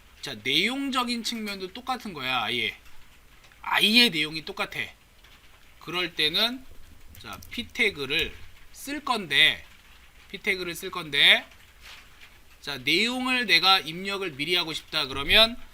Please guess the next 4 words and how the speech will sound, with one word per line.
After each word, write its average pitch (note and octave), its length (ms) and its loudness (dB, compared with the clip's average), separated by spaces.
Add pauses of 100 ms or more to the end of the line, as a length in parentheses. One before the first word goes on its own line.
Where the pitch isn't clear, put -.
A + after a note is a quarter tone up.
(200)
중괄호를 G3+ 720 0
열어줘요. A#2+ 580 -6 (1500)
중괄호를 A3 680 0
열어서 E3 600 4